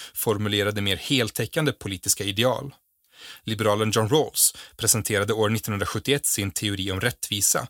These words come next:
som krävde en känsla för moral av människan, men i övrigt förblev i stort sett neutral. Enligt Rawls teori bör en viss omfördelning i samhället ske så att eventuella ekonomiska ojämlikheter främjar de minst gynnade.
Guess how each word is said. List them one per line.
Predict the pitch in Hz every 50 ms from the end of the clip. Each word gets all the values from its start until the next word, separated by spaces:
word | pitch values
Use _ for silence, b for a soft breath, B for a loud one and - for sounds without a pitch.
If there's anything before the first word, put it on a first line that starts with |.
| B B B
som | B - 123 107
krävde | - - 120 110 101 120 110
en | 107 104
känsla | - - - - - 147 120 110 110 - - - 175 147
för | - - 127 113 107
moral | 107 110 110 113 156 165 143 101 98 98
av | 95 95
människan, | 101 98 95 95 92 - - 110 104 107 B B B B
men | 113 113 117
i | 127
övrigt | 143 139 123 113 131 151 -
förblev | - - 113 104 104 101 107
i | 127
stort | - - - - 165 143 -
sett | - - - 139 - _
neutral. | - 110 107 101 - - 160 143 - - 135 - - _ _ _ _ _ _ _ _ _ _ _ _ - B B B B
Enligt | B 120 123 151 147 - -
Rawls | 113 101 101 98 -
teori | - - 110 104 98 101 98 101 113 B B B B B B
bör | - 113 107
en | 107 104
viss | 107 151 156 - - - -
omfördelning | 123 120 113 104 - 110 101 104 104 107 139 135 123
i |
samhället | 110 - - 107 101 98 95 98 -
ske | - - 107 101 101 - B B
så | B - 120
att | - -
eventuella | 120 113 113 110 - 131 131 139 151 143
ekonomiska | 147 - - - 110 107 107 104 104 - - 117 107
ojämlikheter | 127 113 107 107 101 101 101 101 - - 120 117 - 143
främjar | 117 - - 117 113 104 104 113 139 135
de | 110 101 98 98
minst | 101 101 101 95 - -
gynnade. | 113 110 117 110 104 104 101 110 139 127 113